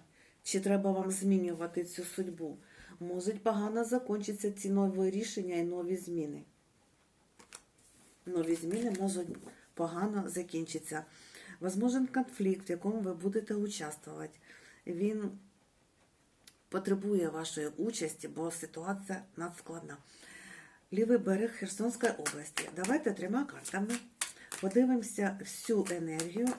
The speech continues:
і попередження для вас, для всього лівого берега окупованого, окупованого Херсонської області.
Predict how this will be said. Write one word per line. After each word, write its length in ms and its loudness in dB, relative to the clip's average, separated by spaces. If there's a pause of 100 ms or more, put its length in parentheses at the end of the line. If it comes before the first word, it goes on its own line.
і 100 0
попередження 920 -2
для 180 -2
вас, 260 -6
для 100 -4
всього 520 0
лівого 440 -2
берега 460 -4 (340)
окупованого, 880 -4
окупованого 720 -6
Херсонської 600 -6
області. 360 -14